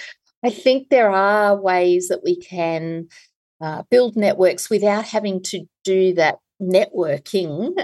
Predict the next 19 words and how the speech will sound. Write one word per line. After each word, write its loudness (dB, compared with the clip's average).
as 2
an 2
act -2
that 0
most -4
people -6
find -8
so -4
challenging -6
and, -6
and -4
cringeworthy, 0
you -4
know, -6
standing -4
around 0
at 0
a -2
drinks -4